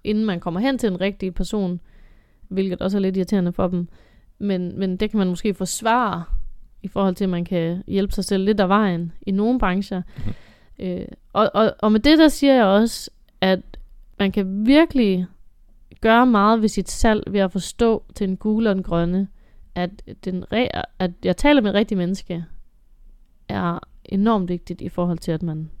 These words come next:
Speaker 1: får salget.
Speaker 2: Ja.
Speaker 1: Og at de køber noget.
Speaker 2: Og det stiller jo nogle krav i forhold til noget, som vi skal snakke om nu, nemlig tilgængelighed. Altså,
Speaker 1: Ja.
Speaker 2: det, at man rent faktisk kan få fat i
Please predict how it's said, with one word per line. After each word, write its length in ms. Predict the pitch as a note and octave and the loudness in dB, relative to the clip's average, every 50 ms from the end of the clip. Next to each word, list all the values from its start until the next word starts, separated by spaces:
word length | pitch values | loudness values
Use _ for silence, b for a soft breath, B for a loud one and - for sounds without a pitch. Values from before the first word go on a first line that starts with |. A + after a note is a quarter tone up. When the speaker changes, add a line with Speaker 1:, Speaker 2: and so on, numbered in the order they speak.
| - - - - - | -18 -20 -20 -10 -6
Speaker 1:
får 160 | - A3 G#3+ | -6 -6 -4
salget. 300 | - - - - - - - - - - - - - | -6 -8 -10 -12 -12 -16 -18 -20 -20 -20 -14 -8 -6
Speaker 2:
Ja. 100 | G#2 - - - - - - - | -6 -6 -6 -10 -16 -20 -14 -12
Speaker 1:
Og 80 | - | -10
at 100 | F3 - | -8 -8
de 40 | F3 | -4
køber 260 | - - B3 G3 E3+ | 0 0 0 0 -2
noget. 180 | - - - - - - - - - - _ - - | -4 -8 -12 -14 -16 -18 -18 -20 -20 -20 _ -10 -8
Speaker 2:
Og 240 | - A#2 - - - | -6 -6 -6 -4 -4
det 100 | E3+ D3+ | -4 -4
stiller 300 | - - - D#3+ D3+ D#3 | -2 0 0 2 2 4
jo 100 | C3 A2+ | 2 2
nogle 180 | G#2+ G2+ G2+ F#2 | 2 0 -2 -4
krav 340 | - - A#2 A#2+ A2 G2+ F#2 | -4 -4 -2 -2 0 0 -2
i 40 | |
forhold 360 | - - - F#2+ F#2 F#2 F2+ - | -4 -4 -4 -4 -2 -2 -4 -6
til 360 | - - - F2 F2 E2+ E2+ - - - _ _ _ _ _ - - - - | -8 -10 -8 -6 -6 -6 -8 -10 -16 -20 _ _ _ _ _ -20 -20 -10 -4
noget, 180 | - G#2+ G2+ F2 | -2 0 0 0
som 100 | F#2+ F#2+ | 0 -2
vi 80 | F2+ | -4
skal 180 | F2 F2 - F#2 | -4 -6 -8 -6
snakke 320 | - G#2+ G2+ G2 F#2+ F#2+ F#2 | -4 -2 -2 0 0 -2 -2
om 120 | F#2 F#2 | -2 -2
nu, 400 | F#2+ G2 G2+ G2+ G2+ G#2 A2+ B2 B2+ | -4 -4 -4 -2 0 2 2 2 2
nemlig 440 | B2 G#2 G#2 G2+ G2+ F#2 F2+ F2 | 0 0 0 0 0 0 -2 -2
tilgængelighed. 580 | - - F#2+ G#2+ A2 A2+ G#2+ G2 F#2 F#2+ G2+ - - - - _ _ _ - - _ - | -4 -2 0 2 2 2 2 0 -2 -4 -6 -8 -10 -12 -20 _ _ _ -20 -20 _ -12
Altså, 180 | - - G#2+ F#2+ - - - - | -6 -4 -4 -4 -4 -8 -14 -10
Speaker 1:
Ja. 100 | - G3+ F#3 - _ _ _ - - | -10 -10 -10 -10 _ _ _ -2 0
Speaker 2:
det, 140 | A#2 A#2 - - | 0 0 2 -2
at 100 | A2 G2+ - - | -4 -6 -6 -8
man 240 | - G#2 F#2+ F#2+ F#2+ | -6 -4 -2 -2 0
rent 200 | G2 G#2 G2 - | 0 -2 -2 -2
faktisk 260 | - - F#2 F#2 - | -4 -4 -4 -4 -6
kan 140 | - - F2 | -8 -4 -2
få 120 | - - | -2 0
fat 480 | - - - - - G#2 G2 - - - - - - - _ _ | 0 0 0 0 0 -2 -4 -4 -10 -16 -20 -20 -20 -20 _ _
i 220 | - G#2+ G2+ - | -4 -4 -4 -4